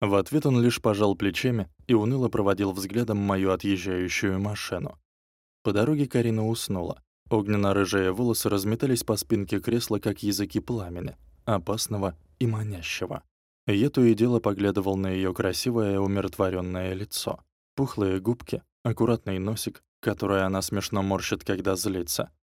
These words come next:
дерзкие веснушки, хаотично разбросанные по щекам. Что творится в этой очаровательной головке? Кажется, мне никогда не понять Карину. Наверное, и не надо. Взвесив все «за» и «против»,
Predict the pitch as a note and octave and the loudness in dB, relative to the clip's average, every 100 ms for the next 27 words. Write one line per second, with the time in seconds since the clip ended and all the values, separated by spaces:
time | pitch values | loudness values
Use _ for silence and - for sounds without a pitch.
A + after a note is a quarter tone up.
0 | _ _ G#2 G2+ B2+ - A2 G2 F#2 F#2 | _ _ -2 0 0 0 2 2 2 -2
1 | - G#2 - G#2+ - G2 F#2 G2+ - G2 | -4 -6 -4 -2 0 0 -2 -4 -2 0
2 | F#2+ F#2 F#2+ F#2 F#2+ F#2+ F#2 F2 - - | 0 0 -2 -2 -4 -4 -4 -4 -4 -2
3 | G#2+ - F#2 - - _ _ _ _ - | -4 -6 -8 -10 -16 _ _ _ _ -6
4 | - B2+ C3 B2+ C3+ - F#2+ F#2+ G2+ G2 | -2 0 2 0 0 -2 0 2 4 2
5 | - G#2+ G2 F#2+ F2+ F#2+ F#2+ F#2 G2+ G2+ | 2 2 2 2 0 -2 -2 -2 -2 -4
6 | F2 - - - _ _ _ - D3 C3 | -10 -12 -12 -12 _ _ _ -4 -2 0
7 | B2 A#2+ G#2+ A2 G#2 G2 G2+ G2 A#2+ F#2+ | -2 0 0 2 0 2 0 0 -2 0
8 | F2+ F#2 F2+ - G2 F#2 F2 - - _ | -2 -2 -4 -4 -4 -2 -6 -8 -12 _
9 | _ - G#2+ G#2 B2+ C#3+ A#2 G#2 G2 F#2+ | _ -4 0 2 0 -2 -2 0 0 -2
10 | F#2+ F2 - - - _ _ _ _ - | -2 -6 -8 -14 -16 _ _ _ _ -4
11 | G2 G2 C3 C3+ A#2+ - - G#2+ F#2+ G2+ | -2 0 -2 0 0 0 0 0 2 2
12 | F#2 F2 B2 A#2 - | 2 0 0 0 -4